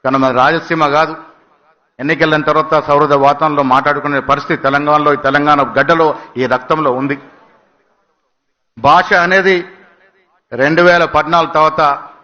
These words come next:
ముఖ్యంగా కేసీఆర్ గారు ముఖ్యమైన తర్వాత చెడిపోయింది.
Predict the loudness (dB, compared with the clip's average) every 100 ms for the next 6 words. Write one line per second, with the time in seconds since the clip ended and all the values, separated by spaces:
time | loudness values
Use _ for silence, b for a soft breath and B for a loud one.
0 | _ -16 -8 -4 -2 -2 -2 0 0 2
1 | 2 -2 -2 -4 0 0 0 -2 -4 -6
2 | -4 -2 -2